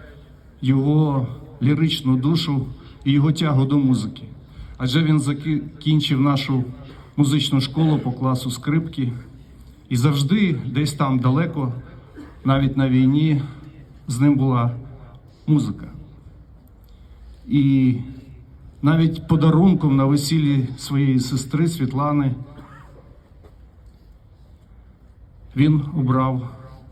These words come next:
мелодію скрипки, написану ним самим. І, очевидно, тепер, коли мама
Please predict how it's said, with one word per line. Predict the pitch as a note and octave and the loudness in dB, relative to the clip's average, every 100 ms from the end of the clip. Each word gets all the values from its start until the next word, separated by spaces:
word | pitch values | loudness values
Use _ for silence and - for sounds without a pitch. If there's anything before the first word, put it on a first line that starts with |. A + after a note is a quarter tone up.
| - | -4
мелодію | C3+ C3+ C3+ A#2+ A#2 A2+ - - - - | 0 2 2 2 0 -2 -8 -20 -20 -18
скрипки, | - - C#3+ - - C3 - - - - - - - - - | -8 0 0 0 -6 -8 -10 -18 -20 -20 -20 -20 -20 -8 -2
написану | A#2 C3+ B2 A#2+ A2+ | 0 0 0 0 2
ним | A2+ A2+ A2 | 2 0 -2
самим. | A2+ G2+ G2 A2 - - - - - - - - - - - - - - - - - | -6 -6 -6 -10 -16 -20 -20 -20 -20 -20 -18 -18 -18 -20 -20 -20 -20 -20 -20 -20 -4
І, | C3+ | 2
очевидно, | B2+ D#3+ D#3+ D#3+ D3+ | 4 4 2 2 2
тепер, | D3 - E3 E3+ E3 - - - - - - - - - - - - - - | 2 2 2 2 -2 -6 -16 -18 -20 -20 -20 -20 -20 -20 -20 -20 -20 -20 -2
коли | B2+ B2+ | 2 4
мама | B2 C3 D3 C#3 A#2+ | 4 2 2 0 -4